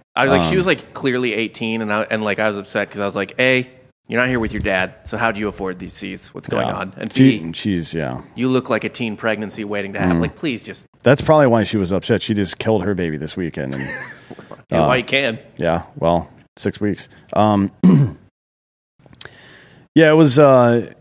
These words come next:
Speaker 2: it was a fun experience. Nice to see the Braves. Um, obviously would have liked to see Max. He's lighting it up this year.
Speaker 1: Yeah.
Speaker 2: Uh, he and Kyle Wright both are just fucking lights out so far this year.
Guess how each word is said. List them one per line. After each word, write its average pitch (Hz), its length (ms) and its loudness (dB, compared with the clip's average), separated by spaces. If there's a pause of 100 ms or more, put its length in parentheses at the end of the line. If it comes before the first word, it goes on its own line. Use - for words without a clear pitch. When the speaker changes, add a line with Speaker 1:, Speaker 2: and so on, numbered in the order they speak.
(120)
Speaker 2:
it 156 80 4
was 151 140 8
a 139 40 6
fun 147 240 4
experience. 135 580 4
Nice 113 240 4
to 101 60 -4
see 113 160 0
the 101 80 2
Braves. 104 840 2
Um, 82 920 -2 (260)
obviously 101 400 0
would 95 120 2
have 80 200 -4 (180)
liked 98 280 2
to 92 80 -6
see 92 340 0
Max. 87 680 -2 (100)
He's 87 360 -2 (160)
lighting 85 260 0
it 82 60 -4
up 80 160 -4
this 73 220 -6
year. 73 380 -4
Speaker 1:
Yeah. 98 220 -8 (300)
Speaker 2:
Uh, 78 180 0
he 117 280 4
and 95 120 2
Kyle 95 300 2
Wright 85 280 0
both 80 480 -4 (720)
are 80 120 0
just 78 340 -8
fucking 76 460 -4
lights 78 280 -2
out 64 240 -4 (200)
so 87 220 -2
far 76 260 0
this 69 220 -8
year. 78 280 -4